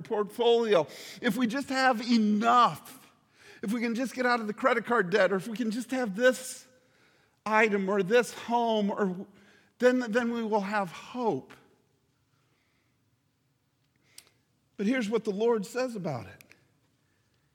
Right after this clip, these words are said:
He says, "No, no, no, no, no. If you're gonna be bragging, if you're gonna be hopeful, true hope is in knowing the Lord." True hope is in knowing the Lord. It's not about what we know, what we do,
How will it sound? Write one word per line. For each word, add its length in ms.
He 140
says, 360
"No, 160
no, 160
no, 160
no, 200
no. 180
If 160
you're 140
gonna 180
be 200
bragging, 800
if 160
you're 120
gonna 280
be 380
hopeful, 840
true 340
hope 480
is 180
in 300
knowing 560
the 140
Lord." 640
True 320
hope 720
is 140
in 240
knowing 320
the 80
Lord. 500
It's 220
not 320
about 280
what 200
we 100
know, 280
what 180
we 120
do, 460